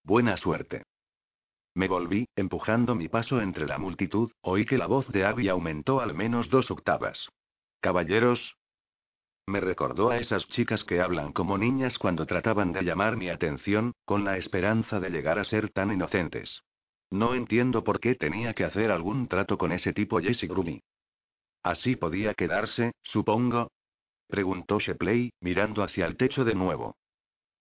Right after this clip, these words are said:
Hay otros casinos. Solo podemos ir a otro. Conoce a la gente de aquí, Travis. Probablemente llegó aquí porque sabía que si quedaba atrapada, no la iban a acusar a la policía.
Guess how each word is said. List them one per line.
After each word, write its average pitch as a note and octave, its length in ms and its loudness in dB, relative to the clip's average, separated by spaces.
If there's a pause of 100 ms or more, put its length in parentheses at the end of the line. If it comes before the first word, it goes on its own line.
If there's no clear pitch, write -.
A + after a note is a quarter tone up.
(140)
Hay G#2 240 2
otros A2+ 300 2
casinos. F2+ 600 -4 (480)
Solo B2+ 340 2
podemos A2+ 420 2
ir F#2+ 100 0
a F#2 60 0
otro. F2 300 -4 (840)
Conoce B2 380 2
a A2+ 60 2
la E2+ 120 0
gente A#2 380 0
de F2 100 -4
aquí, D#2+ 360 0 (120)
Travis. - 420 0 (600)
Probablemente F#2+ 800 2
llegó D#2 280 -4
aquí B2 200 -2
porque F#2+ 280 0
sabía F2 440 0
que E2+ 100 -4
si E2+ 160 -4
quedaba F#2 460 0
atrapada, G#2+ 520 -2 (120)
no G#2 200 0
la A#2 140 2
iban A#2 220 2
a G2 80 0
acusar A2+ 520 0
a G2+ 80 0
la F2+ 120 2
policía. E2 520 -2